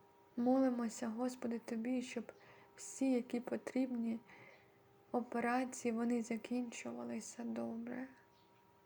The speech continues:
Ми молимося, Господи, Тобі, щоб не було ранених чи полонених.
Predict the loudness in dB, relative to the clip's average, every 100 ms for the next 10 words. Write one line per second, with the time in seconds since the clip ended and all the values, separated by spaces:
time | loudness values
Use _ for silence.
0 | -20 -20 -20 -20 -20 -20 -20 -20 -20 -14
1 | 2 4 4 4 4 2 -2 -6 -6 -6
2 | -4 -4 -6 -8 -8 -6 -4 0 0 -2
3 | -8 -16 -20 -20 -20 -20 -20 -20 -20 -20
4 | -20 -20 -20 -20 -20 -20 -20 -20 -20 -20
5 | -20 -20 -20 -10 -2 2 4 4 4 2
6 | 0 0 -6 -8 -2 2 4 4 2 0
7 | -4 -8 -8 -6 -6 -2 0 2 2 2
8 | 0 -2